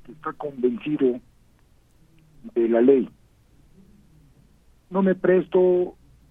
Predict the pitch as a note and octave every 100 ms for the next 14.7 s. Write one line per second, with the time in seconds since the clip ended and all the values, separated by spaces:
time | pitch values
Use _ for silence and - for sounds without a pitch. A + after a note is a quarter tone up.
0 | _ C#3+ C#3 F#3+ G3 E3 D#3+ - D#3+ C#3
1 | D#3 D#3 D#3 D3 C3+ G#2+ B2 A#2+ C#3+ C#3+
2 | C#3 - - A#2+ B2+ C3+ C#3 C#3 C3+ A#2
3 | - - - _ - _ - C#3 C#3 C3+
4 | - - - A#2+ B2 D3 C#3+ C#3 C#3 C3
5 | A#2+ B2+ A#2+ F#2+ - _ _ _ _ _
6 | _ - _ _ _ _ _ _ - B2
7 | B2+ C3 D3 E3+ F3 E3+ D#3 C3 B2 D3
8 | D3+ C#3 D#3 D#3 D#3 D#3 C#3+ - - -
9 | - - - - - A2+ A#2 A#2+ A#2+ A#2
10 | A#2 A2 - B2 B2 A#2+ D3+ D3+ C#3+ -
11 | - A2+ B2 C3 B2 - C3+ C3 - _
12 | - _ _ - _ - - _ - -
13 | C3+ C3+ A#2+ C3 B2+ A#2+ A#2+ C3 - C3
14 | B2+ B2 B2+ E3 D3 D3